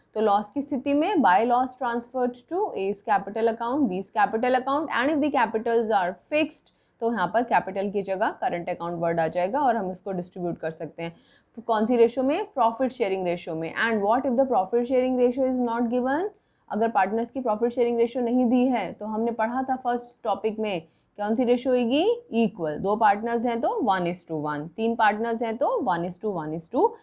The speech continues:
one। So draw the format। फिर इससे रिलेटेड एक क्वेश्चन करते हैं।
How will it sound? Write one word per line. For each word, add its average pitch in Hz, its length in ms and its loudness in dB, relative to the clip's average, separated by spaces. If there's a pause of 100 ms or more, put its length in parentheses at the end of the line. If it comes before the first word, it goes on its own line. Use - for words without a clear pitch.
(260)
one। 165 360 0
So 202 200 -4
draw 214 200 6
the 254 160 0
format। 233 640 0 (1800)
फिर 226 100 6
इससे 233 240 4
रिलेटेड 226 440 4
एक 226 120 2
क्वेश्चन 226 400 -2
करते 220 280 -4
हैं। 254 260 -6